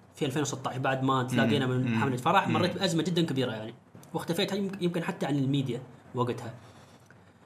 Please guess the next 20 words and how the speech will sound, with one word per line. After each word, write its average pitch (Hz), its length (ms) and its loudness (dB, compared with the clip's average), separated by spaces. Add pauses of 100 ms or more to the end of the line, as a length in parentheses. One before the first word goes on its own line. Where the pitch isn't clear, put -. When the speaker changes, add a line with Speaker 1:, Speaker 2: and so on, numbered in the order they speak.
(180)
Speaker 1:
أزمة 202 280 6
مالية، 190 640 6
أزمة 175 220 2
مالية 170 240 4
سببت 143 380 0
لي 147 120 -2
أزمة 139 200 0
نفسية، 196 500 0
حسيت 165 360 -4
إن 139 100 0
كل 143 200 -2
الطرق 143 360 -2
مسدودة 135 360 -2
في 131 140 -2
وجهي. 190 340 2
بعدين 170 440 -2 (1040)
منها، 190 400 4 (420)
من 131 120 -2
هذه 196 200 4
الأزمة 208 520 2